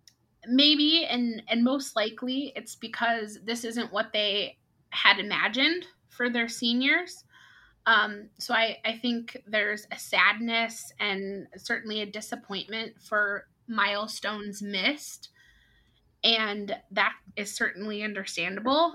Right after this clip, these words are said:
And, um, for junior parents, I feel it's a fear of uncertainty in how this, the, the beginning of this college search process is impacting them,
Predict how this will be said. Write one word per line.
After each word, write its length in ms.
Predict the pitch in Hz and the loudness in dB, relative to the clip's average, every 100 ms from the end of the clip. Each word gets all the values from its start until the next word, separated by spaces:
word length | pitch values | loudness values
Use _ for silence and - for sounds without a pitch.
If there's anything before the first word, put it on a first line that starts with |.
| - 202 | 0 2
And, 360 | 208 208 196 - - | 2 0 -8 -6 0
um, 280 | 190 190 - | 0 -2 -6
for 120 | 240 | -4
junior 380 | 226 226 226 240 | -2 -4 -4 -4
parents, 520 | 247 240 254 269 262 - | -2 -2 0 2 0 0
I 120 | 208 | -2
feel 580 | 208 226 220 208 208 220 - _ _ _ _ _ _ _ _ _ | -2 -4 2 4 2 0 -8 _ _ _ _ _ _ _ _ _
it's 180 | 254 269 | 0 4
a 80 | 254 | 0
fear 720 | - - 247 233 254 254 - | 0 -2 0 2 4 2 2
of 300 | 226 226 214 - | 6 6 4 0
uncertainty 1120 | 226 233 226 226 202 233 233 240 240 233 - - | 2 2 -4 -6 -2 0 0 0 0 0 -4 -4
in 180 | 208 | -4
how 680 | 214 - 254 220 214 214 214 - - _ _ _ _ _ _ _ 196 - _ - | -4 -2 4 6 6 2 -2 -8 -20 _ _ _ _ _ _ _ -20 -20 _ -10
this, 560 | 196 233 233 - - - _ _ 202 | -2 -2 -2 -8 -12 -16 _ _ -8
the, 260 | 208 220 - | -4 -4 -6
the 200 | 214 208 | -6 -4
beginning 560 | 226 220 208 226 240 | -4 -4 -2 -2 0
of 160 | 233 208 | -2 0
this 220 | 202 202 | -6 -6
college 420 | - 202 214 220 | 0 2 2 0
search 440 | - - 208 - - | -2 -2 -2 -4 2
process 580 | 247 269 - 269 269 226 | 2 2 2 2 2 -4
is 100 | 208 | -4
impacting 640 | 196 - 190 - 220 220 | -4 0 0 0 -8 0
them, 420 | 220 226 240 247 | 2 2 2 -2